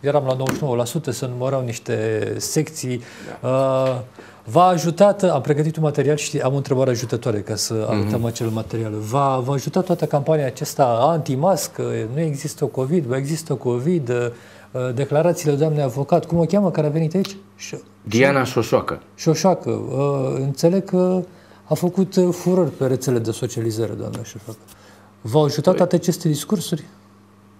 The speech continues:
Speaker 2: Poate că da, poate nu aș zice că nu, dar nu așa într-o mare măsură, doar asta. Pentru că foarte multă lume este informată deja. Masca pe care o purtăm noi, în primul rând, nu este omologată.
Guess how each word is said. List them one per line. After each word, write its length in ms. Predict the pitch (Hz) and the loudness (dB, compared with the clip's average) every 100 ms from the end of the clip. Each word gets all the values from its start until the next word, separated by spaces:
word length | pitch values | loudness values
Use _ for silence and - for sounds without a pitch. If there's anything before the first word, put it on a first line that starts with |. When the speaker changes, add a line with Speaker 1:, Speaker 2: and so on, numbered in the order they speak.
| - - | -20 0
Speaker 2:
Poate 300 | 262 302 311 | 2 2 0
că 140 | 302 | 4
da, 340 | 269 247 156 95 - | 4 6 4 2 2
poate 680 | 170 170 165 160 156 76 147 - - - _ - - | 0 4 4 4 4 2 0 -4 -18 -20 _ -20 -10
nu 260 | 120 139 160 | 0 2 4
aș 120 | 143 | 4
zice 300 | 113 135 139 | 2 2 2
că 220 | - 123 | 2 2
nu, 240 | 120 120 90 | 4 2 2
dar 200 | 82 113 | 4 4
nu 240 | 151 160 | 6 4
așa 300 | 139 117 139 | 4 2 2
într-o 240 | 131 113 113 | 2 2 4
mare 260 | 117 117 | 4 4
măsură, 480 | 107 107 104 139 82 73 78 73 73 71 85 82 | 4 2 2 2 2 -2 -6 -6 -8 -12 -14 -4
doar 220 | 85 107 | 2 4
asta. 360 | 107 95 - - - _ | 4 2 -2 -12 -14 _
Pentru 300 | 98 92 98 | -10 -8 -8
că 580 | 98 120 117 117 113 110 - - - - - - _ _ _ _ _ _ _ - | -2 2 4 4 4 0 -6 -20 -20 -20 -20 -20 _ _ _ _ _ _ _ -12
foarte 340 | - 190 196 | -2 4 4
multă 280 | 196 196 196 | 4 4 4
lume 240 | 175 185 | 4 2
este 400 | 180 175 175 - | 4 2 0 2
informată 640 | 170 160 156 165 175 185 160 | 4 4 2 2 2 2 2
deja. 540 | 143 120 120 117 90 - _ _ _ _ _ _ _ _ _ _ _ _ _ | 2 2 2 2 0 -10 _ _ _ _ _ _ _ _ _ _ _ _ _
Masca 640 | 95 104 135 156 - 139 | -2 2 4 2 2 0
pe 160 | 117 117 | 4 2
care 200 | 117 107 | 4 2
o 60 | |
purtăm 420 | 98 95 90 120 101 | 0 -2 2 2 4
noi, 280 | 101 95 | 2 0
în 80 | 82 | -2
primul 300 | 80 101 98 | -4 -2 0
rând, 180 | 95 90 | -2 0
nu 60 | 110 | 0
este 240 | 127 127 | 4 4
omologată. 760 | 127 117 113 101 95 - 71 | 4 4 2 4 2 0 -6